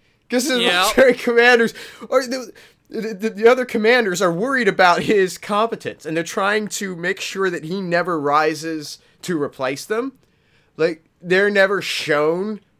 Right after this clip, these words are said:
Speaker 1: to be less competent than him. So
Speaker 2: Yeah.
Speaker 1: they introduce little failures into Guile's workflow, giving him information just late enough for it not to have an impact.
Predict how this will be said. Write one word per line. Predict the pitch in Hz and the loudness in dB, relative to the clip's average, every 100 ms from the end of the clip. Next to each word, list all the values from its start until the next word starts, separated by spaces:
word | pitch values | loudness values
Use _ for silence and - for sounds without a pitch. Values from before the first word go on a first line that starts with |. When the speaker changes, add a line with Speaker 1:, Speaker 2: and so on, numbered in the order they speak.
| - | -12
Speaker 1:
to | 160 | -8
be | 165 170 | -6 -6
less | 147 151 | -6 -8
competent | - 135 139 - 202 202 | -8 -10 -10 -8 -10 -6
than | 220 | -4
him. | 220 226 262 - _ _ _ _ _ _ _ - | -4 -4 -6 -10 _ _ _ _ _ _ _ -8
So | - 185 | -2 0
Speaker 2:
Yeah. | 160 | 0
Speaker 1:
they | 139 | 0
introduce | 190 214 196 - | -4 -4 -6 -2
little | 196 160 | -4 -4
failures | - 185 185 180 143 110 110 - _ _ _ _ _ | -4 0 2 2 -2 -2 -6 -14 _ _ _ _ _
into | 180 - 147 | -8 -8 -4
Guile's | 160 156 151 131 | 0 2 2 0
workflow, | 131 151 - 117 98 - - - | -2 -4 -6 -8 -8 -12 -20 0
giving | 190 196 185 | 2 4 2
him | 175 | -2
information | 185 175 175 151 156 165 160 123 | -4 -4 -4 0 0 0 -4 -10
just | - - 113 - - | -8 -6 -6 -10 -12
late | 151 170 190 | -8 -6 -2
enough | 214 220 233 - - | -2 -2 -6 -10 -16
for | - 151 | -8 -8
it | 131 | -6
not | 127 147 147 - | -4 -2 -2 -4
to | 156 | -6
have | 131 131 131 | -4 -4 -4
an | |
impact. | 123 120 - 82 - - | -6 -8 -10 -14 -16 -20